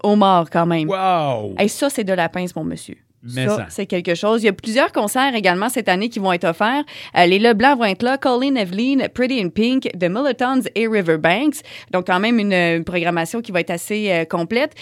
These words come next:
Speaker 1: Et il va y avoir des événements de dégustation pour ceux et celles qui sont des amateurs, là, comme dégustation de bière et homard qui s'appelle Ales and Tales.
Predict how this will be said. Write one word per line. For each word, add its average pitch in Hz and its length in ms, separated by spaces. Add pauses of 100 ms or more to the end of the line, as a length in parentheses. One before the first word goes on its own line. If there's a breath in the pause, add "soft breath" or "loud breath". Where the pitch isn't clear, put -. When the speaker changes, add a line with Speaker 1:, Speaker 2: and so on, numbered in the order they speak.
(160 loud breath)
Speaker 1:
Et - 80
il 294 100
va 233 100
y - 20
avoir 240 160
des 226 160
événements 196 300
de 233 40
dégustation 196 580
pour 175 140
ceux 202 240
et 170 60
celles 208 340
qui - 100
sont 190 140
des 170 200
amateurs, 165 480
là, 202 100
comme 180 180
dégustation 185 500
de 190 60
bière 202 240
et 190 60
homard 175 240
qui - 80
s'appelle 196 400
Ales 202 280
and 170 120
Tales. 190 500